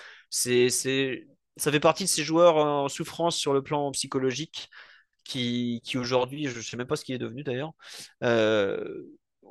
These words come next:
ont été mal accompagnés, je pense, à une époque, et ça devient un thème d'actualité, euh, de façon, euh, bienvenue, je pense. La, la, la santé mentale des joueurs. Parce que lui, il fait vraiment partie de ce, cette catégorie qui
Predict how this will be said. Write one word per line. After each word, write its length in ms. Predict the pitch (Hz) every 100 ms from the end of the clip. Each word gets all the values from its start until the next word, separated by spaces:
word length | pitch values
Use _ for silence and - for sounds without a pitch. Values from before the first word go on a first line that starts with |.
| -
ont 180 | - 143
été 200 | 151 185
mal 180 | 180 220
accompagnés, 400 | 208 190 185 185
je 80 | -
pense, 180 | 175 160
à 40 |
une 80 | 151
époque, 320 | 151 196 175
et 40 |
ça 200 | 139 139
devient 160 | 139 147
un 140 | 151
thème 240 | 143 165 160
d'actualité, 680 | 147 - 143 139 - 160 156
euh, 500 | 135 127 123 123 123 123 123 - _ _ _ _
de 180 | 135 127
façon, 480 | 139 135 156 151 135
euh, 320 | 127 120 120
bienvenue, 460 | 131 135 151 135 131
je 100 | -
pense. 340 | 127 120 - -
La, 240 | 123 120
la, 120 | 123 117 - - - _ _ _ _
la 320 | 139 131 127
santé 300 | 123 139 -
mentale 340 | 143 143 156 147
des 120 | 135
joueurs. 320 | 127 117 127
Parce 140 | 127 127
que 60 |
lui, 260 | 143 139 175
il 80 | 160
fait 120 | 147
vraiment 280 | 131 147 147
partie 260 | 135 -
de 60 | 156
ce, 460 | 139 127 120 120 120
cette 220 | - 117
catégorie 500 | 131 139 135 143 165
qui 520 | - 135 127 120 123